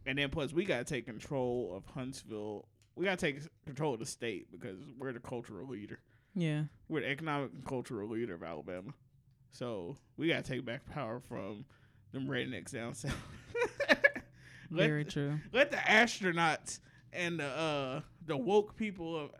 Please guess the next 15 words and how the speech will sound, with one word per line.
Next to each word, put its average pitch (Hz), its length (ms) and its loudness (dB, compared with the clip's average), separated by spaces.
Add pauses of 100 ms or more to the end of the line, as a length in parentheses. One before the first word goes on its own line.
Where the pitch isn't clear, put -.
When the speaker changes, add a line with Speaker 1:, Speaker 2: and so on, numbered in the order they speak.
(140)
Speaker 1:
Alabama 160 600 2
who 160 140 2
are 143 80 2
transplants 175 880 -4
change 139 400 -8
this 120 100 -14
place. 85 340 -12
Speaker 2:
Yes. 156 600 -4 (1080)
It's 196 120 -4
happening 156 560 0
slowly. 151 580 0 (920)
Speaker 1:
You - 80 -18
gotta - 340 -16
believe. - 920 0 (180)
<laughs> - 20 6